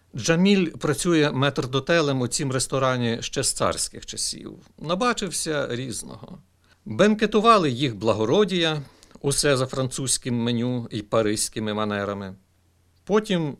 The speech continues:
заїдала кінськими драглями невистаяну брагу революційна матросня.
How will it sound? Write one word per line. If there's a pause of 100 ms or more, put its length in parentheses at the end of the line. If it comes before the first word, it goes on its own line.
(100)
заїдала
кінськими
драглями
невистаяну
брагу (360)
революційна
матросня.